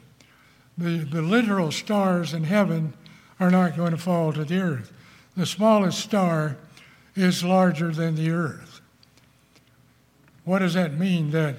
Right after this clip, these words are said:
stars are symbolic of angels. The heavenly powers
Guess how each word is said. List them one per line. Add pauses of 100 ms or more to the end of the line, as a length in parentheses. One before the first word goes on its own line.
(260)
stars
are (340)
symbolic
of (120)
angels. (400)
The
heavenly
powers